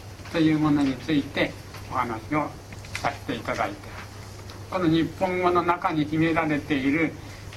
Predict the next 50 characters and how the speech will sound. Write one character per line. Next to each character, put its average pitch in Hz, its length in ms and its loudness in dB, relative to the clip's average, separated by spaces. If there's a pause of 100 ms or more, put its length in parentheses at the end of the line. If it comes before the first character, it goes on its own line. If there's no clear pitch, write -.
(240)
尊 170 640 0
い 156 80 0
原 175 220 0
理 139 260 0 (640)
と 170 80 -2
い 160 60 6
う 156 60 6
も 156 80 6
の 151 140 4
が、 135 160 2 (480)
日 143 100 6 (140)
本 156 200 4
な 151 120 6
ら 139 120 2
ず - 160 -8 (240)
世 165 80 -2
界 143 200 0
の 135 140 2
人 - 280 -2
が 147 220 2 (340)
時 147 280 2
至 147 160 2
っ 143 120 -6
た 139 100 0
時 117 60 -6 (240)
に 139 140 6
は 127 120 2
で 120 100 -8
す 101 120 -10
ね、 123 60 -4 (1300)
世 160 80 0
界 165 280 0
中 185 200 -4
を 240 160 -4
救 170 400 -6
う 147 60 0
原 160 120 4
理 156 60 4
に 131 340 2
な 123 100 2
る。 214 60 -2 (1700)
皇 180 240 4
室 175 400 -4
と 160 100 0
し 151 120 -4
て 202 100 -4 (120)
の 262 140 2
原 247 140 2
理 262 60 0
と、 254 60 -6